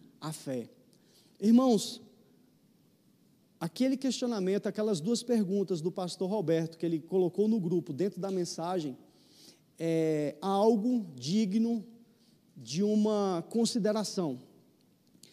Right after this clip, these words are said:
Quando um líder espiritual, alguém que tem, é,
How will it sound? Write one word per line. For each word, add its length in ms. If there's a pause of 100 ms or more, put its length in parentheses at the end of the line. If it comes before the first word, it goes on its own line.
(260)
Quando 280
um 160
líder 280
espiritual, 880 (480)
alguém 320
que 140
tem, 380 (520)
é, 800